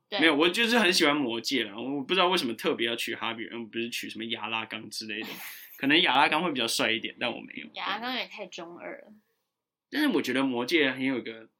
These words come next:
Speaker 2: 真的是很，很，很引人入胜的一个故事，
Speaker 1: 嗯。
Speaker 2: 就是它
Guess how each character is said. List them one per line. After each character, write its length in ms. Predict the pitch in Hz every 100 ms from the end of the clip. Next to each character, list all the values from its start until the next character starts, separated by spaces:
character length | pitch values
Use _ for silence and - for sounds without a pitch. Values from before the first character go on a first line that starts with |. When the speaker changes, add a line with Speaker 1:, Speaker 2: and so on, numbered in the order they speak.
| _ _ _
Speaker 2:
真 140 | - 185
的 80 |
是 440 | 151 160 147 139 -
很， 420 | - 113 107 107
很， 340 | - 110 107 107
很 260 | - 107 107 - - - -
引 200 | 139 113
人 240 | 110 110
入 160 | 135 135
胜 160 | - 113
的 60 |
一 40 | 110
个 80 | 110
故 260 | 110 98
事， 260 | - - -
Speaker 1:
嗯。 160 | 214 202
Speaker 2:
就 120 | 180
是 60 | 117
它 280 | 117 110